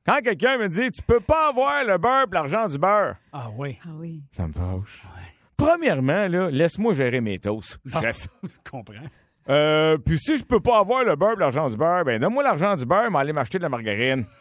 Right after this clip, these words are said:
Speaker 1: Pas grave, avec du Nutella par-dessus, ça coûte pareil.
Speaker 2: Bon.
Speaker 1: Quand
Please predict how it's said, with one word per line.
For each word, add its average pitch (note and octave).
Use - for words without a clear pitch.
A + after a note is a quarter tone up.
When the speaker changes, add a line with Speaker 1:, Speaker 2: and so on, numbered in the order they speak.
Speaker 1:
Pas C3
grave, D3
avec A#2+
du A2
Nutella C#3+
par-dessus, C#3
ça E3
coûte A#2
pareil. G2
Speaker 2:
Bon. G2+
Speaker 1:
Quand B3+